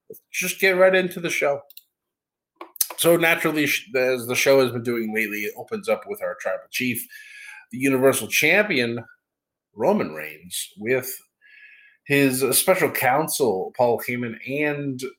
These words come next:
main event, Jey Uso, flanking his side.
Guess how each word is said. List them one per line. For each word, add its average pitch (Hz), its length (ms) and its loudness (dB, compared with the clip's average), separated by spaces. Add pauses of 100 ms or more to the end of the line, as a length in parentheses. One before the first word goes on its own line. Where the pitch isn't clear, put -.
(560)
main 143 260 -2
event, 139 560 0
Jey 123 340 -2
Uso, 113 460 -4 (380)
flanking 107 480 -4
his 95 240 -4
side. 101 480 2